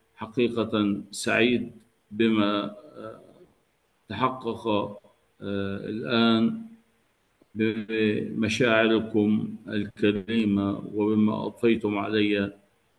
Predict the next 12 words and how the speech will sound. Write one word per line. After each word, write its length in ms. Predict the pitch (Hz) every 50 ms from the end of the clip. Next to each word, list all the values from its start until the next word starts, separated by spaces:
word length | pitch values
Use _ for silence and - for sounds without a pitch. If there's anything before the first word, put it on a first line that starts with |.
| _ _
من 240 | 107 107 107 101 98
فضل. 540 | 104 127 123 113 113 113 110 107 - 107 - - _ _ _ _ _ _ _ _ _ _ _ _ _ _ 151
آه، 840 | 127 110 107 107 107 104 101 101 101 101 107 113 113 113 104 98 - - -
الشكر 680 | 117 107 - - 143 135 - - - 120 107 120 - - - -
لكم 460 | - 113 123 113 - - 113 110 104 - _ 107 104 107 - 214 208 - _ _ _ _ _ _ _ _ _ _ _ _
وشكر 600 | 113 110 110 110 110 113 - - 139 123 - 117
لمصر 440 | 107 107 107 110 117 117 - - 117
العزيزة، 680 | 113 110 110 110 98 101 110 110 101 104 110 107 104 107 110 - - _ _ _ _ _ _ _ _
وأتمنى 1300 | - 110 113 113 110 110 110 113 123 127 104 - 120 110 104 107 110 117 113 113 107 104 104 104 98 90 - 104
دائمًا 920 | 101 98 104 104 110 110 113 110 110 107 107 107 107 107 104 104 107 110 113 107 104 - - _ _ _ _ _ _ _ _ _ _ _ -
أن 520 | 117 117 117 117 113 110 110 110 110 110 113 113 - - _ _ _ _ _ _ _ _ _
نلتقي 880 | - 117 117 117 110 113 - 139 131 - - 120 113 110 113 110 113 113